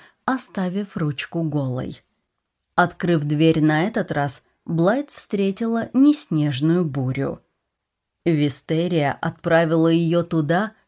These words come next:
куда она меньше всего ожидала. Сад матери разительно отличался от того места, которое она видела месяц назад, и стал почти неузнаваем.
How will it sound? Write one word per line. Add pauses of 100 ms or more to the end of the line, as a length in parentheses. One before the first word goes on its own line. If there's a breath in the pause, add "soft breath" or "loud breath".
куда
она
меньше
всего
ожидала. (1800)
Сад
матери
разительно
отличался
от
того
места, (160 loud breath)
которое
она
видела
месяц
назад, (300)
и
стал
почти
неузнаваем.